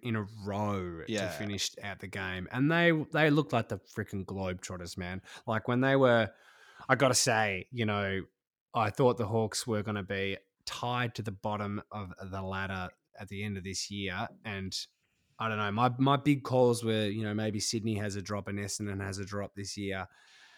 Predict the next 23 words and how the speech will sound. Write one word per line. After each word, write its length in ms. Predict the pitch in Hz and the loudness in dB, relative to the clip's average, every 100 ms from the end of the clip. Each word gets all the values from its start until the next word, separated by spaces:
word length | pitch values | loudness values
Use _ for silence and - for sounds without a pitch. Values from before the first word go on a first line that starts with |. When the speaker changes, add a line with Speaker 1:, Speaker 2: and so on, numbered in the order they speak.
| - - | -20 0
Speaker 1:
Might 260 | 120 123 | 4 6
be 80 | 120 | 6
right 160 | 120 117 | 6 6
about 220 | 110 107 | 6 4
Essendon, 460 | 107 101 107 104 104 - | 4 2 2 2 0 -4
wrong 300 | 104 120 127 | 0 4 4
about 320 | 117 110 104 | 4 2 0
Sydney, 560 | - 104 - 101 98 98 _ _ - | -4 -4 -4 -4 -4 -6 _ _ -6
wrong 240 | 113 135 | 2 4
about 240 | 123 113 - | 4 4 2
Hawthorn 440 | 113 110 110 101 | 0 0 0 -4
thus 200 | 98 95 | -4 -6
far. 300 | - 95 92 | -6 -6 -6
Did 260 | 92 110 107 104 110 | -6 -4 -4 -6 -2
not 340 | 110 113 113 - | 2 2 2 -4
think 300 | - 113 107 - | -10 -6 -6 -8
<laughs> 60 | - | -2
that 160 | 107 147 | 6 6
after 280 | - - | 6 2
round 260 | 120 117 113 | 2 2 4
two 180 | 123 120 | 4 4
they'd 220 | 110 101 | 2 0
be 240 | 110 107 | -2 -4